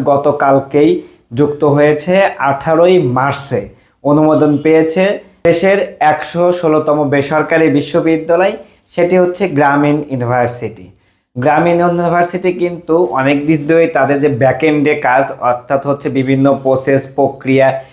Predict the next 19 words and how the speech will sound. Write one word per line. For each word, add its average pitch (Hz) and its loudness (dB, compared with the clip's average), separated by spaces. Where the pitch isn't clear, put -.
এইসব 139 0
কিন্তু 139 -4
তারা 139 2
করতেছিল, 147 -2
গতকালকেই 135 0
অনুমোদন 127 0
পেয়েছে। 127 -2
অনেকেই 156 2
হচ্ছে, 151 -2
অনেকেই 147 2
এটা 139 0
নিয়ে 135 0
হাসাহাসি 139 -6
করছে, 135 -2
অনুমোদন 139 4
পাচ্ছে, 131 -2
ক্ষমতা 135 0
আছে, 147 -2
এইসব 156 -2